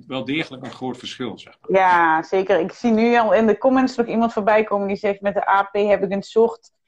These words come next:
Speaker 2: van sabbatical van mijn diabetes type één. Nou, volgens mij is dat wat we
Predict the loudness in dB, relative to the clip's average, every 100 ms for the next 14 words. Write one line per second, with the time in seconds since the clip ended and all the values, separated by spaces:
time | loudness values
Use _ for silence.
0 | _ -2 -2 -2 0 0 4 2 2 0
1 | 2 2 2 0 0 0 0 -2 -6 _
2 | _ -8 0 2 2 0 -2 -10 -2 0
3 | 2 2 0 0 0 0 -4 -6 -2 -2
4 | -2 -2 -2 -4 -2 0 0 -4